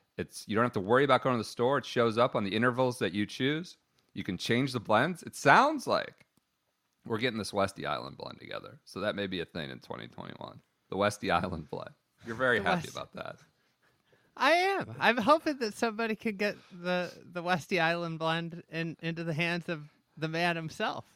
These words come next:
Speaker 1: <laughs>
Speaker 2: I wonder if he likes coffee.
Speaker 1: That's a
Speaker 2: He's
Speaker 1: good
Speaker 2: gotta
Speaker 1: question.
Speaker 2: like coffee.
Speaker 1: What if he hates coffee?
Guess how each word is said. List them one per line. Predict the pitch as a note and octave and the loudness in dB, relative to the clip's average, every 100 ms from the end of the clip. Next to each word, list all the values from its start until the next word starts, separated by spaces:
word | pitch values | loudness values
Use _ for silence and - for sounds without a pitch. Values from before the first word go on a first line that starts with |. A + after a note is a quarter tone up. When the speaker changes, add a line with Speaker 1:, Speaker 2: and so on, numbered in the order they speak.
| _ | _
Speaker 1:
<laughs> | _ - G#2 G#2+ F2+ - _ _ - _ - - _ _ - | _ -10 -6 -6 -8 -14 _ _ -20 _ -20 -20 _ _ -6
Speaker 2:
I | C4+ | -2
wonder | F#4+ G#4+ G#4 | 0 0 0
if | F#4+ | 0
he | E4 | 0
likes | C#4+ D4+ - | 0 -2 -4
coffee. | - C3 G#2 - - - _ _ _ _ _ _ _ _ _ _ _ _ _ - | -2 -2 -4 -10 -20 -20 _ _ _ _ _ _ _ _ _ _ _ _ _ -12
Speaker 1:
That's | D#3+ - | -12 -4
a | |
Speaker 2:
He's | E4+ F#3 | -4 4
Speaker 1:
good | |
Speaker 2:
gotta | E4 D#4 | 6 6
Speaker 1:
question. | C4+ | 4
Speaker 2:
like | D#3 B2+ - | 2 0 -2
coffee. | C3 G2+ | -2 2
Speaker 1:
What | B2+ | 4
if | F#3 | 4
he | G3+ G3+ | 2 0
hates | F3+ F#3+ | 2 0
coffee? | - B2+ F#3 - - E3 | 0 0 0 -4 -10 -10